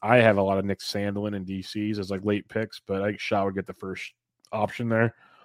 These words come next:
Um, but the other one I, I was looking at because we were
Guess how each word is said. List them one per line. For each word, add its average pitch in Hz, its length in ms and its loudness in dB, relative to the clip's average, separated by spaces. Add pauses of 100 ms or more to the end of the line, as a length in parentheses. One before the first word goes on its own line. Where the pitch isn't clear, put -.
(380)
Um, 101 460 2
but 110 200 2
the 113 140 4
other 165 160 6
one 160 180 2
I, 120 80 6
I 104 200 0
was 98 140 -4
looking 113 260 0
at 107 120 2
because 101 340 -2
we 98 140 -4
were 98 220 -4